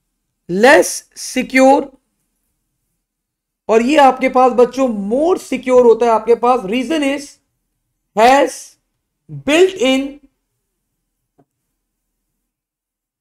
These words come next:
encryption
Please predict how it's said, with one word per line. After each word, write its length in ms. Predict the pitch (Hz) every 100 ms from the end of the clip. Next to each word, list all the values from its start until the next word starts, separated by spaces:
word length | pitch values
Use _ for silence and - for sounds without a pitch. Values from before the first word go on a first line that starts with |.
| _ _ _ _ _ _ _ _ _ _ _ _ _ _ _ _ _ 214
encryption 880 | 226 220 262 285 294 294 302 302